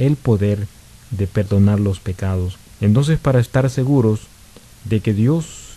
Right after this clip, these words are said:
nos ha perdonado, debemos acudir al, al ministro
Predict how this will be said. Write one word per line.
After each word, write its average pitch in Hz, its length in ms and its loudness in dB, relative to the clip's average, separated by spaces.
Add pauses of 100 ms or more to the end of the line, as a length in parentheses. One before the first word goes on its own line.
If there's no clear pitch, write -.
(180)
nos 104 380 4
ha 123 240 -2 (160)
perdonado, 139 720 4 (460)
debemos 123 480 4
acudir 101 400 -2
al, 98 180 -4
al 110 160 -2
ministro 101 640 2